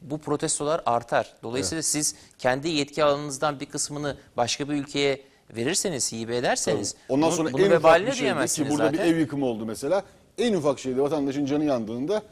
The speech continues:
Speaker 1: Tabii.
Speaker 2: sana onun hesabını sorar. Benim denizimin hakkını, benim toprağımın hakkını, benim doğalgaz hakkımı
Speaker 1: Nasıl
Speaker 2: gittin
Speaker 1: verirsin?
Speaker 2: Yunanistan'a peşkeş çekiyorsun sen diye. E, bu ayaklanmanın şiddeti artabilir. Geçtiğimiz yıl Ekim ayında olmuştu Sisi'ye karşı. Sisi onu bastırmıştı. Şimdi yeniden bir hareketlenme var.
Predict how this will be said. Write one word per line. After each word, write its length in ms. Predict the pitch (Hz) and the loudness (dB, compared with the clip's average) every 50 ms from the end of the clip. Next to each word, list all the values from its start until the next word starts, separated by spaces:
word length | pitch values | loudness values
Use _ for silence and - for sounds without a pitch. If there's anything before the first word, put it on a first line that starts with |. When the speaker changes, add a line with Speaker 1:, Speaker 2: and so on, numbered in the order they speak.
| - _ - | -20 _ -6
Speaker 1:
Tabii. 100 | 180 190 | -2 0
Speaker 2:
sana 360 | 180 170 165 185 196 160 - - - | 0 2 2 2 0 -2 -4 -8 -6
onun 180 | 160 180 185 | -4 -2 -2
hesabını 440 | 190 170 - 175 170 165 170 180 165 | -2 0 0 0 0 0 -2 -4 -4
sorar. 280 | - 143 131 123 120 131 | 0 0 0 0 2 2
Benim 240 | 143 147 143 139 | 2 2 2 2
denizimin 360 | 139 147 147 131 127 135 139 135 | 2 2 0 0 0 0 0 0
hakkını, 460 | 131 139 - - - 113 120 131 127 | 0 -4 -4 -6 -8 -6 -6 -4 -2
benim 200 | 127 131 139 131 | -2 -2 -2 -4
toprağımın 500 | - - 127 113 - 127 127 127 131 131 | -4 -8 -10 -6 -4 -2 -2 0 0 0
hakkını, 380 | 123 113 - - 110 120 117 | -2 -2 -4 -6 -8 -6 -4
benim 180 | 127 131 135 127 | -2 0 0 2
doğalgaz 360 | 127 131 131 131 120 123 107 | 2 2 2 2 0 -2 -4
hakkımı 360 | 131 120 - - 117 151 156 - - - - - - - 139 | -6 -6 -6 -6 -6 -6 -6 -6 -10 -20 -20 -20 -14 -8 -6
Speaker 1:
Nasıl 200 | 160 165 - 185 | -4 -2 0 0
Speaker 2:
gittin 140 | 165 170 151 | 2 2 2
Speaker 1:
verirsin? 100 | 156 160 156 | 2 2 0
Speaker 2:
Yunanistan'a 300 | 147 101 92 135 143 165 | -2 -2 -2 -2 -2 -2
peşkeş 380 | - 151 139 - - 160 156 - | -2 -4 -6 -6 -4 -6 -6 -4
çekiyorsun 420 | 143 127 92 110 110 101 - 113 | -6 -6 -4 -4 -6 -6 -6 -6
sen 280 | 101 - 139 127 104 101 | -4 -2 -2 -2 -2 -2
diye. 160 | 147 202 202 - - - - - _ _ - - | -4 -4 -4 -6 -16 -20 -20 -20 _ _ -12 -8
E, 120 | 113 131 | -4 0
bu 80 | 165 185 | 4 4
ayaklanmanın 460 | 156 139 127 - 139 131 135 147 160 | 4 4 2 0 -4 -4 -4 -4 -4
şiddeti 340 | 151 - 151 147 147 135 156 | -6 -6 -8 -8 -6 -2 -2
artabilir. 360 | 147 143 143 170 185 208 208 | -2 -2 -2 -6 -6 -4 -2
Geçtiğimiz 520 | 165 139 139 - - - 165 170 165 143 139 | 0 0 0 0 -2 -4 -2 -2 -2 0 0
yıl 100 | 139 131 | 0 -2
Ekim 200 | 131 - 139 131 | -2 -2 -2 0
ayında 240 | 127 127 123 123 120 | 0 0 0 0 0
olmuştu 360 | 117 113 113 101 - 113 107 | -2 -2 -4 -6 -6 -8 -8
Sisi'ye 360 | - 127 113 - 120 110 101 | -6 -6 -4 -2 -2 -2 -2
karşı. 380 | - 120 107 107 - 208 196 165 | 0 -2 -2 -2 0 -2 -2 -2
Sisi 220 | 143 135 - 156 | -4 -4 -2 0
onu 160 | 156 160 151 | 0 0 2
bastırmıştı. 720 | 147 147 139 - - 156 151 170 156 - - - 208 226 214 - - - - - - | 0 0 0 -2 -6 -8 -6 -6 -8 -8 -6 -4 -4 -4 -4 -6 -18 -20 -20 -20 -14
Şimdi 240 | - - 196 196 190 | -10 -6 -4 -2 0
yeniden 300 | 190 202 202 202 190 196 | 2 2 4 4 2 2
bir 60 | 190 165 | 2 0
hareketlenme 640 | 185 185 - 185 180 156 151 190 180 185 196 196 | 0 0 0 -2 -4 -2 -2 -2 -2 0 0 2
var. 160 | 185 165 120 | 4 4 2